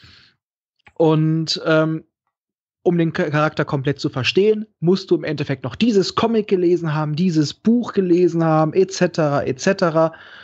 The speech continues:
Und dadurch werden lauter Charaktere reingefropft,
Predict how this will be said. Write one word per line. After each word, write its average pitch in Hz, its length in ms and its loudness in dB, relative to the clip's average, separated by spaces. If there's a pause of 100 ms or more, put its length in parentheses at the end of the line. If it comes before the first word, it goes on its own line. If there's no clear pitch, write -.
(640)
Und 160 160 0
dadurch 165 340 2
werden 156 200 2
lauter 196 320 0
Charaktere 156 680 -6
reingefropft, 214 800 -4